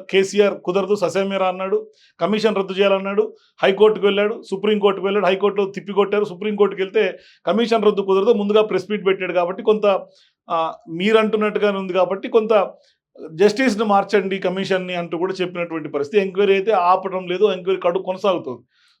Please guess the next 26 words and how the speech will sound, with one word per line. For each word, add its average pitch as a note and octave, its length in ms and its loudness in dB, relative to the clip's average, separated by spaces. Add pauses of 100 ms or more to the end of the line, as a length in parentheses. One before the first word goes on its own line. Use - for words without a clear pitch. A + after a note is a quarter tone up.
So A#3 80 6
ఇప్పుడు A3 640 0 (220)
ఆయన F#3+ 300 2 (240)
ఖచ్చితంగా A3+ 360 0
కూడా A3 160 2
కేసీఆర్ G#3+ 560 4
నిబద్ధత G3 380 0
పూ-, F3+ 400 -6
ప్రూవ్ G3 180 -2
చేసుకోవాల్సినటువంటి E3+ 680 -2
సమయం E3 340 -6
ఇది. E3+ 100 -4
ఎందుకంటే F#3 480 -4 (400)
ఎల్ G3+ 160 2
నరసింహారెడ్డి G3+ 540 2
మీద G3 100 -4
ఆరోపణలు F#3+ 440 -2
చేశాడు, F#3+ 460 0 (220)
ఆయన F3 120 0
ప్రెస్ E3 280 -6
మీట్ F#3+ 160 -4
పెట్టాడనే F3+ 340 -4
అంశం F3 240 -6
మీద F3+ 100 -6
ఆరోపణలు F3 420 -2
చేశారు. F3 380 -6